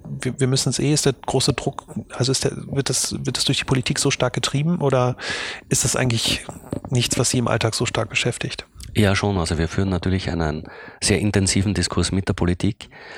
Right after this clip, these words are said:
Speaker 2: und, äh, auf der einen Seite hat man natürlich als Mobilfunkbetreiber oder Infrastrukturbetreiber, wird man immer dort beginnen zu investieren, wo die meisten Menschen sind, die auch die Bereitschaft haben, dafür zu bezahlen.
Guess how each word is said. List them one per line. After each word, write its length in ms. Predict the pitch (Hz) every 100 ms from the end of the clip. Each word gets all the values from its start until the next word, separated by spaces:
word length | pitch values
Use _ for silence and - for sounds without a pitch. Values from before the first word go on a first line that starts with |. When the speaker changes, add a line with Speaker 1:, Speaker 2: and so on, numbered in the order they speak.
| - -
Speaker 2:
und, 400 | - 92 90 -
äh, 20 |
auf 400 | 85 82 80 - -
der 100 | 95
einen 140 | 92
Seite 500 | 95 87 - 87 85 - _ -
hat 320 | - 98 -
man 140 | 101 90
natürlich 420 | 90 90 85 -
als 380 | 85 - - - - _ _ _ _
Mobilfunkbetreiber 1080 | 92 - 104 - 92 - - 76 85 87 69
oder 120 | -
Infrastrukturbetreiber, 1040 | - 98 92 - - 82 80 73 71 85 95 - - - - -
wird 240 | 104 104
man 160 | 104 95
immer 280 | 104 110 98
dort 300 | 90 98 -
beginnen 360 | 92 90 90
zu 100 | -
investieren, 480 | 87 87 - 87 85
wo 60 | 82
die 60 |
meisten 380 | 78 78 - 80 -
Menschen 360 | 85 95 90
sind, 360 | 85 92 113 - - - -
die 40 | 87
auch 60 |
die 120 | -
Bereitschaft 480 | - 65 80 - -
haben, 180 | 82 87
dafür 220 | 82 90
zu 100 | -
bezahlen. 400 | - - - -